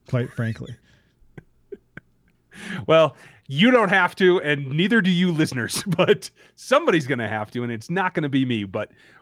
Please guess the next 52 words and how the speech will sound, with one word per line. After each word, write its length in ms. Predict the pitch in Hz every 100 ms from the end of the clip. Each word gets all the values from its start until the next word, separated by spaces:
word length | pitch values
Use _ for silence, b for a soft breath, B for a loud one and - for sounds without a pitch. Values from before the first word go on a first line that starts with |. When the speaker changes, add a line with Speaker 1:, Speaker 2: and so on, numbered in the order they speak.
| _
Speaker 2:
we 380 | 131 233 262 247
hope 240 | 226 -
that 140 | 180
you 120 | 160 202
enjoy 220 | 156 180
the 100 | 151
schedule 320 | - 170 151
release 420 | 151 156 147 -
and, 360 | 131 123 120 117
uh, 200 | 117 110
get 180 | 110 131
all 240 | 160 185
that 180 | 175 113
you 100 | 170
can 340 | - 156 147
out 240 | 117 135 139
of 80 |
it. 200 | 139 147 - _ _ _
Enjoy 360 | - 110 175 165
the 120 | 156
network 400 | 147 147 147 131
coverage 460 | - 139 139 127 - _ -
and 100 | 117
get 140 | 147
ready 320 | 135 147 151 151
for 180 | 151
your 220 | 139 131 135
team. 320 | - 147 131 B B B
We 140 | 147 151
have 240 | 170 220
a 20 |
little 220 | 214 220
bit 280 | 185 220 - _
of 100 | 175
time 340 | 151 240 269 220
here 360 | 117 107 107 -
until 220 | 123 170
you 60 | 170
get 100 | 220
to 80 |
see 160 | 160 202
them 180 | 185 170
on 120 | 160
the 80 | 131
field. 280 | 170 131 107
So 80 |
check 220 | - 196 220
out 100 | 226
the 80 |
rookie 280 | 196 170 170
mini 180 | 143 135
camps. 320 | 123 127 -